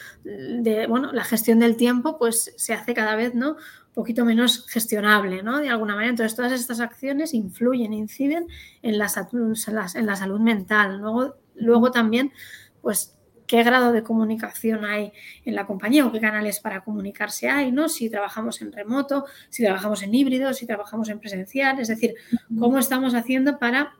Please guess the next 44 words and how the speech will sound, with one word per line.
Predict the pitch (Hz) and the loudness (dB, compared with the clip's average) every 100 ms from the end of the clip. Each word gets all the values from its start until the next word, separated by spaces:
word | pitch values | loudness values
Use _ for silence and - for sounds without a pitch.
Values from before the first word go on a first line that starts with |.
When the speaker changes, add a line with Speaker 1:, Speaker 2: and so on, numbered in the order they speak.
| _ | _
Speaker 1:
mm, | 302 220 214 220 - | -6 -6 -8 -14 -10
eh, | 254 233 226 - 254 | -4 -2 -2 -4 -10
que, | - 226 208 | -4 -2 0
bueno, | 240 277 | -2 -4
pues, | 233 - | -8 -8
de | 233 | -2
alguna | 202 214 | -2 2
manera | 233 254 | 4 4
los | 240 | 2
equipos | 226 240 233 | 0 -2 -2
interactúen, | 220 202 196 - - 285 277 277 285 - - - - | -4 -6 -10 -8 2 4 4 2 0 -8 -18 -20 -4
eh, | 240 226 208 202 | 4 6 6 2
Speaker 2:
Ujú. | - | 0
Speaker 1:
y | 226 | -2
también | 196 190 190 240 294 | -2 0 0 0 0
los | 202 | -2
managers | 208 220 240 233 220 220 | 0 2 4 4 0 -2
y | |
las | 202 202 | -2 -4
personas, | - 202 - 254 277 | -6 -8 -4 -2 -4
pues, | - 302 - - | -6 -6 -6 0
puedan | 226 233 262 262 - - - | 6 6 6 0 -10 -20 -6
tener | 220 233 277 | 2 2 2
espacios | - - 233 247 226 | -6 -2 0 2 0
de | |
conversación, | 220 208 208 - 202 247 240 190 | 0 -6 -6 -8 -4 0 2 0
¿no? | 202 320 339 - - 226 | 0 -2 -2 -16 -10 -8
Speaker 2:
Ujú. | 196 202 | -4 2
Speaker 1:
Y | 226 | 4
no | 226 220 | 4 4
solo | 247 226 | 4 4
la | 208 202 | 4 2
perf-, | 190 180 | -4 -6
los | 285 214 | -4 -2
momentos | 220 214 214 185 | 0 -2 -4 -6
de | 185 | -4
performance, | 202 185 208 185 190 202 | -6 -4 -6 -6 -10 -10
sino | 226 208 | -12 -12
que | 196 | -8
haya | 196 196 | -6 0
una | 226 220 | 2 0
Speaker 2:
Ujú. | 214 | -2
Speaker 1:
comunicación | 220 220 220 208 214 208 | -4 -4 -6 -6 -6 -6
fluida, | - 196 226 262 254 247 | -4 2 4 4 2 0